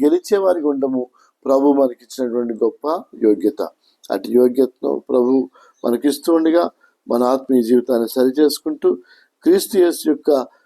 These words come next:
శిలువ ద్వారాగా ఆయన శక్-, శక్తి ద్వారాగా నూతనపరచబడుతూ ప్రభు కొరకే జీవించే వారిగా మనం ఉందాము.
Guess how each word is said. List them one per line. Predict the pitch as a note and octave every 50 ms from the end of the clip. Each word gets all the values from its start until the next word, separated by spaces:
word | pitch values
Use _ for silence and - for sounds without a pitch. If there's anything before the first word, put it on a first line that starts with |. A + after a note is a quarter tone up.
| _ _
శిలువ | - - - E3 E3+ G3 G3 G3
ద్వారాగా | D#3+ D3+ D3 C3+ C3 B2+ A2+ A2+ A2+ G#2+ - - _ _ _ _
ఆయన | - C#3 C#3+ D3 C#3+ C#3 C#3 B2+
శక్-, | C3+ C#3+ B2+ -
శక్తి | - - D3+ D3 D3+ - F3+ E3
ద్వారాగా | E3 D3+ C#3 C3+ C3 A#2+ A#2+ A2+ - - _ _ _ _ _ _ -
నూతనపరచబడుతూ | C3+ D#3 E3+ D#3+ F#3 F3 D#3 - C#3+ B2 - - B2 B2 B2 A#2+ A#2+ - C3 B2 A#2+ - - _ _ _ _ _ _
ప్రభు | C3 B2 B2 B2 C3 B2+ B2+ -
కొరకే | A#2+ A2+ G#2+ - B2 A#2 A2+
జీవించే | A2 A2+ A#2+ A#2 A#2 A2+ A2+ - A#2+
వారిగా | G#2+ G#2 G#2+ G#2 G#2+ G2 C3+ D3+
మనం | A3 C#3 A2 G#2 G2+
ఉందాము. | G2+ G2+ G2 G2 G2+ G2 F#2+ F#2 F2